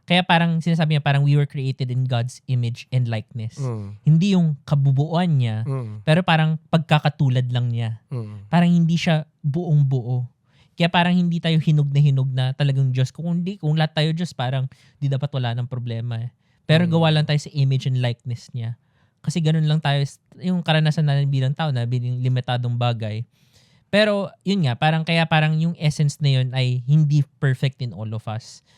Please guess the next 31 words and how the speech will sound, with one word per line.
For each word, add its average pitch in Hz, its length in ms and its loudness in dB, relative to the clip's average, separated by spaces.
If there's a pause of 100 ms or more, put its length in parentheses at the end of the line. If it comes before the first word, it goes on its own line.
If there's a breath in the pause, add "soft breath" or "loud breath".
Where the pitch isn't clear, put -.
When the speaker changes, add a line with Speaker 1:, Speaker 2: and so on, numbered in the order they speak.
(280 soft breath)
Speaker 1:
Pero 202 160 2
yung 226 160 -2
second 226 320 -4
na 226 160 -6
yun, 160 240 0
yung 165 160 0
sinasabi 156 320 0
mo 156 160 0
sa - 160 -6
Africa 143 400 -2
nga, 123 160 -2
yung 120 160 -4
parang 127 240 2
ba't 135 240 0
hindi 135 240 0
sila 123 240 -4
inaalagaan, 120 720 -4 (400 soft breath)
yun 294 240 -10
yung 196 160 -4
talagang 175 480 0
isang 160 240 0
malaking 151 480 0
misteryo 139 560 0
at 151 80 -4 (240)
feel 180 160 -2
ko 226 80 -6
hindi 165 320 0
rin 165 160 0
masasagot 151 880 -2
talaga 135 320 0
yun 143 240 0